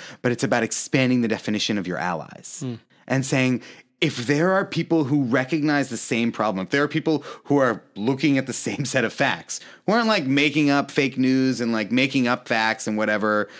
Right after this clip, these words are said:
Speaker 1: like the person who said to me today that Haaretz is owned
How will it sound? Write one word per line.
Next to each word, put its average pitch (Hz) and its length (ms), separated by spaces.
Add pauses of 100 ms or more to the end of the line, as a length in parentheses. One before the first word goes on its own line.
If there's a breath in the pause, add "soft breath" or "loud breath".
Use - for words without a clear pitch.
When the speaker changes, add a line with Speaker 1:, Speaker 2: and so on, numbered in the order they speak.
(220 loud breath)
Speaker 1:
like 120 140
the 127 80
person 131 320
who 120 40
said 117 220
to - 80
me 110 120
today 107 360
that 101 160
Haaretz 107 680
is 95 240
owned 104 420